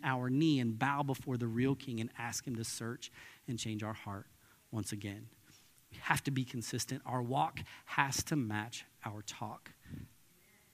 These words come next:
In this scripture,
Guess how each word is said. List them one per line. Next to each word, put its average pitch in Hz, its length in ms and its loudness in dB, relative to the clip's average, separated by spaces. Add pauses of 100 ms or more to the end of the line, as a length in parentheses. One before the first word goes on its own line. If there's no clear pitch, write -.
(1400)
In 202 200 8
this 196 160 8
scripture, 127 640 2